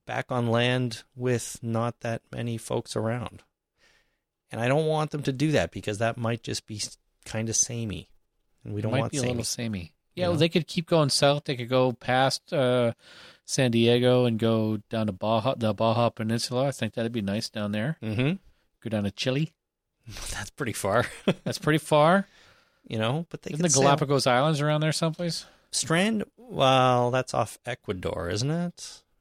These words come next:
Speaker 1: Or what am I thinking of?
Speaker 2: I have no idea.
Speaker 1: I'm an idiot.
Speaker 2: My
Speaker 1: Anyways.
Speaker 2: geography is horrid. Absolutely horrid.
Speaker 1: Oh, what, what are the islands off of Ecuador?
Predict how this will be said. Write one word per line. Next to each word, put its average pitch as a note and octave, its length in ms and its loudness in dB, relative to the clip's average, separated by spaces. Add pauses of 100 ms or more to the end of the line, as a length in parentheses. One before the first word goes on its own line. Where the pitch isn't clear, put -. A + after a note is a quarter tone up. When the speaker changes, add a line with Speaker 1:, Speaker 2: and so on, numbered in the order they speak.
Speaker 1:
Or - 140 -4
what A2 80 2
am G#2+ 100 0
I G2 80 0
thinking F#2+ 320 -6
of? F2 300 -10 (280)
Speaker 2:
I G#2+ 60 -12
have F#2 220 -10
no F#2+ 100 -6
idea. F2 380 -8
Speaker 1:
I'm A2 220 -2
an G2 80 0
idiot. F2 300 -2
Speaker 2:
My B2+ 60 0
Speaker 1:
Anyways. B2 240 4
Speaker 2:
geography C3 500 4
is G#2+ 200 -2
horrid. D#3 720 4 (100)
Absolutely C#3+ 560 0
horrid. B2 580 0 (520)
Speaker 1:
Oh, C3 280 -4
what, D3 240 -4
what E3 200 0
are F#3+ 40 0
the F#3 120 2
islands E3+ 320 0
off D#3+ 180 -2
of C#3+ 80 -2
Ecuador? G#2 480 -2